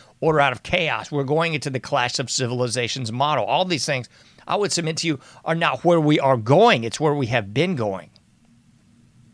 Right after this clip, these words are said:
So I think people need to see where we have been going and perhaps see what's at the end of the road. The end of the road is Satan. The end of the road is chaos, despotism, communism, which is just a manifestation of the disease.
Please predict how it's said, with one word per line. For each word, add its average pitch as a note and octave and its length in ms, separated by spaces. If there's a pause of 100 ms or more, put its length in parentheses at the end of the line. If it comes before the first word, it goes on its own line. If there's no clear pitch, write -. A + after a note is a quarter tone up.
(560)
So D3 180
I D3 100
think F#3 220
people F3 240
need E3 160
to C#3+ 80
see D#3 120
where D#3 220
we D#3 140
have B2+ 180
been F#3 200
going D#3+ 340
and C#3 100
perhaps D3+ 340
see F3 280
what's D#3 420
at C3+ 100
the D3 120
end D3+ 160
of B2+ 40
the A#2 80
road. A2 380
The C#3 140
end G3 160
of F3 40
the E3+ 60
road D#3 280
is C3 120
Satan. B2 440
The C3 120
end E3+ 80
of D3 60
the D3 80
road D#3 200
is B2+ 120
chaos, B2+ 640 (340)
despotism, B2+ 760 (300)
communism, D3 880 (380)
which D3 180
is C3 120
just - 200
a D3 60
manifestation D3+ 880
of D3+ 220
the F3 60
disease. C3 680